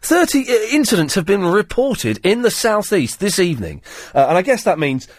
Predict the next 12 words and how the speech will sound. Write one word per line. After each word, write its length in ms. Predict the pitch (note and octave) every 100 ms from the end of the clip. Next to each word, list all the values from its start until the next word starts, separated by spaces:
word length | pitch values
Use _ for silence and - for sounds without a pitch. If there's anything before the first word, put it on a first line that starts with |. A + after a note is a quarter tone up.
| -
uh, 300 | - A#2 G2+
suspicious 460 | G2+ A#2+ - F#2+ D#2+
packages, 580 | A#2+ A#2 C3+ D#3+ G3 - - - - - -
uh, 160 | G2
suspicious 400 | A#2+ G#2 G#2+ F#2
cars, 400 | - G#2 A#2 F3+ - -
suspicious 440 | G#3 E3+ D3+ F2+
people. 460 | - G2 F#2 - G#3 _ _ _ _ - -
Can 140 | G#3+
we 100 | C4+
really, 340 | B3 A#3+ A3 F3
really 680 | D3 A#3+ C#4+ C4 D#3+ G#2